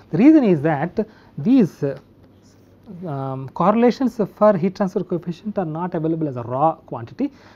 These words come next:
You would actually encapsulate with respect to the length scale and the thermal conductivity of the fluid,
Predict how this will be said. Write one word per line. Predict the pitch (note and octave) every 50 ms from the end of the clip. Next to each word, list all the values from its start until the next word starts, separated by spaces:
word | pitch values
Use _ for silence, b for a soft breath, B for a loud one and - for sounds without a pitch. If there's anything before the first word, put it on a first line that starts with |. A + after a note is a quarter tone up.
| B -
You | F3 G3
would | G#3+ G#3
actually | F#3 D3+ - G#3+ G3+
encapsulate | F3 D3+ D#3 D#3 - G3+ G#3 G3+ - - A3+ A3 A3+ G3
with | E3 D#3 D3+
respect | E3+ E3 D3+ - - E3+
to | D#3+
the | C#3+ C#3
length | C3 C3 C3+ D#3 D#3+ -
scale | _ - - A3 A3+ A3+ F#3+
and | D#3+ D3 D3 D#3 D#3 D3
the | D3+ C#3+ - _ _ _ _ _
thermal | - D#3+ D3+ D#3+ F3+ F3+
conductivity | E3 - D#3+ D3+ D#3 D3 - D3 C3+ C3
of | A#2+ A2 A2+
the | A#2+
fluid, | - - - C4+ C4 A3+ G#3 G#3 G#3